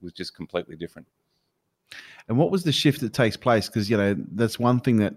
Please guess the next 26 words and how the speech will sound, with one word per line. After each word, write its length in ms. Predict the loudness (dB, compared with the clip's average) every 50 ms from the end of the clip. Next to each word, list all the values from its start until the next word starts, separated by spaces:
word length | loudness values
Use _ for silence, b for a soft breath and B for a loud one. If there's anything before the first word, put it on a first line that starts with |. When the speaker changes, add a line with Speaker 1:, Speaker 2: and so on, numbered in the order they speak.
| -2
Speaker 2:
ev-, 100 | 0 2
everyone 380 | 2 2 4 6 6 6 6 6
is 100 | 4 2
affected 380 | 0 -2 -4 -4 -4 -4 -6 -6
differently 300 | -6 -8 -6 -8 -6 -4
by 80 | -4 -4
different 320 | -4 -4 -6 -6 -2 0
things. 360 | 0 0 0 0 -2 -6 -10 B B B B B B B B B B B 0
But 120 | 2 4 4
it's 140 | 4 4
interesting 400 | 2 4 4 2 0 2 0 0
'cause 160 | 0 2 2 2
I 80 | 2
hear 140 | 4 4 4
this 180 | 2 2 0 -2
time 220 | 0 0 2 2
and 80 | 2 0
again 340 | 0 0 0 2 2 4
where 140 | 4 2 2
people 340 | 0 -2 -4 -2 0 2 2
are 80 | 2 2
affected 380 | 2 0 -2 -2 -2 -2 0
by 100 | 0 2
mortality, 600 | 2 2 0 0 0 0 2 2 2 2 2 2 2
and 100 | 2 0
it, 140 | -2 -4